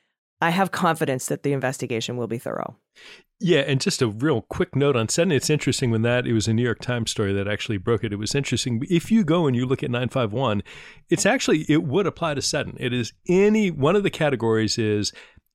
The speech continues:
Speaker 2: anybody who is trained in essentially intelligence tradecraft, who then comes in and is teaching or engaging in that, has to register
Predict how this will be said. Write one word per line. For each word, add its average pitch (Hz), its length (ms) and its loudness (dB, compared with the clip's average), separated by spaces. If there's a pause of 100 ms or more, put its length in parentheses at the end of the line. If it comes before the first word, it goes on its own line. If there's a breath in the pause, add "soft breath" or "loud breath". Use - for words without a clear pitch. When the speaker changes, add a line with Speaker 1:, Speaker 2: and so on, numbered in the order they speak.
(160)
Speaker 2:
anybody 170 720 2
who 143 220 2
is - 160 0
trained 147 580 -2
in 120 300 0
essentially 120 400 -4
intelligence 123 560 -6
tradecraft, 101 720 -8 (380 loud breath)
who 135 140 4
then 131 220 4
comes 143 400 0
in 127 360 2
and 113 300 -2
is 110 440 -2 (120)
teaching 117 600 -4
or 104 340 -4
engaging 117 760 -2
in 104 240 -6
that, 95 420 -2 (520 soft breath)
has - 260 0
to 185 80 -2
register 160 480 -4